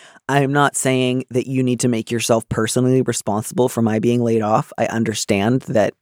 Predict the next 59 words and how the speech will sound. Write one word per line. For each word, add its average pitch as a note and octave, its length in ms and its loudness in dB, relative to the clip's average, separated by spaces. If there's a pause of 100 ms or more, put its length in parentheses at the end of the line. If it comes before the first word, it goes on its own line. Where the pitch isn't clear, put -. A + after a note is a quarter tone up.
(600)
you C#3 80 -8
know, F2+ 140 -4
he G2+ 120 -2
won G#2 220 0
by G2+ 140 2
a G2+ 100 0
majority G#2+ 640 2
and G#2 140 -4
it - 80 -4
was G#2+ 140 -4
not G#2 220 0
your G#2 300 0
deciding G#2 440 0
vote. G2+ 260 0
You A2+ 160 0
are G#2 80 -2
not G2+ 200 -2
the G#2+ 80 -2
person G#2 400 -2
who, G#2+ 140 -4
like, G2 380 -6
pushed - 320 -4
the G#2+ 80 0
button A2 420 0
that G#2+ 180 0
laid G#2+ 240 -2
me A2+ 140 4
off. F2 380 -6 (460)
Um, G2+ 240 -4
so B2 140 2
kind C#3+ 180 2
of A#2+ 60 0
making A#2+ 300 4
it G2 120 -4
clear, G2 300 0
like, G2 320 -4
"Mom, G#2 260 0
I'm G2 120 -4
not F#2 180 -4
asking G2 380 -4
you G2+ 160 -6
to, - 120 -8
like, - 160 -4
throw G2 220 -2
yourself G2 480 -2
on G#2+ 140 -2
your G2+ 100 -6
sword - 420 -2
and G2+ 160 -6
say F#2+ 200 0
it - 80 -4
is - 200 -8
solely A2+ 520 0
your G2 200 -2
fault, - 440 -8 (400)
um, C2 320 -10
that F#2+ 100 -4
this - 160 -6
happened." - 540 -10